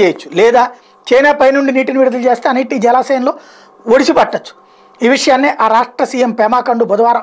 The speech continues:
అసెంబ్లీలో ప్రస్తావించారు. చైనా ప్రాజెక్ట్ నే-, నేపథ్యంలో సియాంగ్ బ్రహ్మపుత్ర నదిని బతికించుకోవడానికి ప్రభుత్వ స్థాయిలో పలు దశలు చర్చలు జరిగినాయి. పైనుంచి పెద్ద ఎత్తున నీరు విడుదలైనప్పుడు మనల్ని మనం ఆ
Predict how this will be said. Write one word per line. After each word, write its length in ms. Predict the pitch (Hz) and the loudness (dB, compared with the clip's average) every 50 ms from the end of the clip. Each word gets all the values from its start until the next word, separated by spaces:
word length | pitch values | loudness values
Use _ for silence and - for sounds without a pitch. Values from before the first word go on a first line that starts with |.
| - - | -4 -6
అసెంబ్లీలో 380 | - - 233 226 226 240 233 220 226 | -4 -4 -2 0 0 0 0 -2 -2
ప్రస్తావించారు. 520 | 220 190 - - 226 220 220 220 233 269 - - - - - - - - - - - | -6 -6 -6 -6 -8 -6 -4 -4 -6 -6 -6 -10 -16 -20 -20 -20 -20 -20 -20 -6 0
చైనా 220 | - 240 269 285 285 285 | 2 2 4 4 2 2
ప్రాజెక్ట్ 340 | 277 262 262 262 254 262 - | 2 2 2 2 0 -2 -2
నే-, 280 | 254 240 202 190 226 - 214 | -2 -2 -2 -4 -8 -6 -4
నేపథ్యంలో 420 | 220 240 233 240 202 214 247 262 254 254 - | -4 -2 -2 -2 -2 -2 -2 -2 -2 -2 -2
సియాంగ్ 320 | 269 254 262 226 190 - - _ _ - | 0 0 0 0 -2 -6 -14 _ _ -4
బ్రహ్మపుత్ర 520 | 202 214 240 269 247 302 269 - 277 262 254 240 | -2 -2 -2 -2 -4 -4 -4 -2 -2 -2 -2 -2
నదిని 200 | 233 247 233 202 220 | -2 -2 -2 -2 -2
బతికించుకోవడానికి 680 | 214 - - 262 220 - - 240 226 226 240 233 233 - - - - - - - - - - - | -4 -4 -8 -10 -8 -4 -2 0 0 0 -2 -4 -10 -16 -20 -20 -20 -20 -20 -20 -20 -20 -10 -4
ప్రభుత్వ 280 | - 233 262 294 - 294 - | -2 -2 0 0 -2 -4 -2
స్థాయిలో 260 | - 330 302 320 277 - 262 | 0 0 2 2 2 0 0
పలు 120 | 240 233 226 | 0 0 0
దశలు 240 | 233 220 277 262 202 247 | 0 -2 -2 -4 -4 -4
చర్చలు 260 | 226 226 - 262 240 | -4 -2 -4 -2 -2
జరిగినాయి. 280 | 247 233 233 240 277 262 - | -2 -2 0 -2 -4 -2 -2
పైనుంచి 300 | 226 226 247 269 247 - 226 - | -2 -2 0 -2 -4 -6 -4 -4
పెద్ద 140 | 226 208 233 254 247 | -2 0 0 0 0
ఎత్తున 180 | 247 - 233 214 | 0 -4 -4 -2
నీరు 120 | 226 247 247 247 | -2 0 0 0
విడుదలైనప్పుడు 500 | 233 233 233 226 220 226 226 - - - - - - - - - - - - - | 0 0 0 0 0 -2 -4 -4 -6 -8 -8 -16 -20 -20 -20 -20 -20 -10 -4 -2
మనల్ని 240 | 208 240 262 277 285 277 | 0 2 2 2 2 2
మనం 120 | 269 262 262 247 | 2 2 2 2
ఆ 40 | 233 | 4